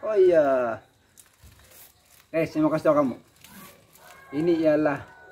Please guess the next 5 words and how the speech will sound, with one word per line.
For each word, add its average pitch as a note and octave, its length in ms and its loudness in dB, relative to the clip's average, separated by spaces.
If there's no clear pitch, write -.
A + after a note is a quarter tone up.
anggur, E3+ 640 0
guys. G3+ 880 -4
Oh F#3+ 160 -6
iya. C3+ 720 -2
Nah, C#3+ 160 -8